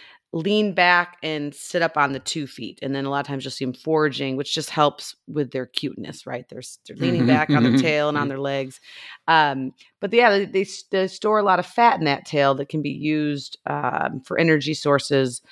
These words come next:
Speaker 1: when food is scarce. And then jumping into behavior a little bit in regards to how they forage, they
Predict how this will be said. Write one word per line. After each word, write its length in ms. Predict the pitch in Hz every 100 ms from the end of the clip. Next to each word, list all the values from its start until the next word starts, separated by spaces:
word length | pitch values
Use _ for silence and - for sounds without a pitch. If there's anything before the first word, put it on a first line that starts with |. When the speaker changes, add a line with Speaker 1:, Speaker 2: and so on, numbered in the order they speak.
| - _ -
Speaker 1:
when 420 | 139 147 135 135
food 320 | - 143 135
is 120 | 120
scarce. 720 | - - - - - - - - _ _ _ _ _ _ _ _ _ -
And 160 | 226
then 320 | 254 254 240
jumping 380 | 185 240 233 226
into 180 | 214 208
behavior 420 | 190 190 180 165
a 120 | 160
little 160 | 294 381
bit 260 | 185 170 - _ -
in 120 | 160
regards 560 | 165 156 156 156 147 -
to 100 | 160
how 160 | 156
they 100 | 143
forage, 560 | 139 - 185 151 151 147
they 180 | 156